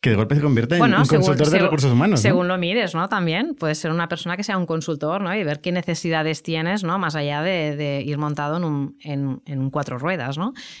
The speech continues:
Speaker 2: ¿Qué necesidades tienes para venderte un coche mucho más potente o menos potente?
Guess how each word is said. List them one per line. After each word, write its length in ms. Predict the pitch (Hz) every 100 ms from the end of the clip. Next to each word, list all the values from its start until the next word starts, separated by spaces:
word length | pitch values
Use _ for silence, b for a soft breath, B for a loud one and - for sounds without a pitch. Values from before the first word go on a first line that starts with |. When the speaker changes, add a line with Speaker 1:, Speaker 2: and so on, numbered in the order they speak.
| B
Speaker 2:
¿Qué 100 | 156
necesidades 600 | 151 156 170 165 165 156
tienes 300 | 165 175 -
para 180 | 196
venderte 680 | 160 147 147 143 165 160 160
un 160 | 160 151
coche 260 | 165 160
mucho 240 | 160 160 165
más 160 | 165
potente 540 | - 170 170 170 175 202
o 80 | 180
menos 240 | 151 147
potente? 560 | - 131 175 180 147